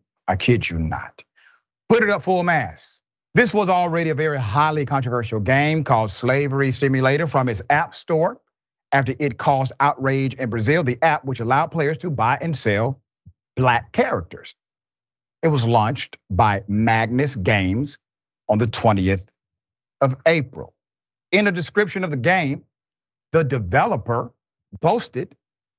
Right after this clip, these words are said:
that users could exchange, buy, and sell slaves. It also allowed players to inflict various forms of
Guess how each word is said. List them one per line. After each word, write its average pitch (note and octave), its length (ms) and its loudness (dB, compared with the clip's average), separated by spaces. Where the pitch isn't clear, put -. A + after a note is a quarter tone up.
that F3 220 0
users C4 560 2
could A3 400 -2
exchange, E3+ 960 -2
buy, E3 320 2
and A#2 220 -6
sell E3 320 -2
slaves. F#2+ 500 -8
It A2+ 80 2
also C3+ 360 2
allowed B2 300 0
players D3 320 -2
to B2+ 80 -4
inflict A#2 400 -2
various D#3+ 440 0
forms D3+ 460 -2
of B2 240 -2